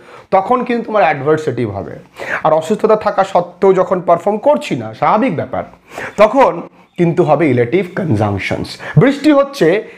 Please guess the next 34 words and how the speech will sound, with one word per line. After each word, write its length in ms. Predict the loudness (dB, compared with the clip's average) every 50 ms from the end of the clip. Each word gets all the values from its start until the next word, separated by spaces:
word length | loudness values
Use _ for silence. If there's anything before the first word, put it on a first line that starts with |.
| -12 -6
আর 140 | -2 -2 -2
মা 260 | 0 2 2 2 2 0 -4 -2
খেলতে 280 | -2 -2 -2 -2 -4
দিতে, 520 | -6 -4 0 2 2 2 2 0 -6 -18 -18 -14
দিতে 540 | -8 -6 -4 -4 0 2 2 2 2 0 -4 -2
চাইছে 400 | 0 0 0 0 -2 -6 -8 -8
না, 100 | -8 -10 -14 _ _ _ _ _ _ _ _ _ _ _ _ _ _ _ _ _ _ _ _ _ -8
স্বাভাবিক 400 | -2 0 2 2 2 0 -2 0
ব্যাপার, 300 | -2 -2 -2 -6 -10 -8 -6 -2
তখন 200 | 0 0 2 2
elective 420 | 2 2 2 2 0 -2 -2 -2
consumption। 440 | -6 -6 -6 -6 -8 -6 -4 -2 0
বৃষ্টি 360 | 2 2 2 0 0 2 2
হচ্ছে, 340 | 4 2 2 2 2 2 2
মা 200 | 4 2 2 2
বলছে, 240 | 0 -2 -2 -2 -2
"যা 180 | 0 0 0
খেলতে 360 | 0 0 -2 -2 -2 -4 -8
যা", 200 | -10 -10 -12 -16 -16 _ _ _ _ -20 -20 -18 -8 -4
অস্বাভাবিক 500 | -4 -4 -2 0 2 2 2 2 0 0
ব্যাপার, 320 | 0 -2 -2 -4 -8 -10 -12 -14 -14 -10 -6
অ্যাডভার্সেটিভ 640 | -4 -2 0 0 0 0 -2 -2 -6 -6 -8 -8 -8
consumptions। 640 | -8 -6 -6 -4 -6 -4 -4 -6 -6 -6 -8 -12 -14 _ _ _ -20 -18 -18 -16 -16 -16 -18 -18 -20 -20 -10 _
তো 80 | 0 0
she 280 | 2 2 4 2 2 4
is 220 | 4 2 4 4
ill, 220 | 4 2 2 2 0 -2 -4 -6 -14 -14 -8 -2 2
she 140 | 2 2 2
is 220 | 2 2 2 4
ill, 200 | 4 2 2 0 -2 -2 0
so 80 | 0 0 0 0
she 400 | -4 -8 -12 -16 -10 -6 -4 -4 -2 -2
cannot 480 | -2 0 0 2 0 0 -2 -4 -10 -10
perform। 300 | -8 -4 -4 -2 -2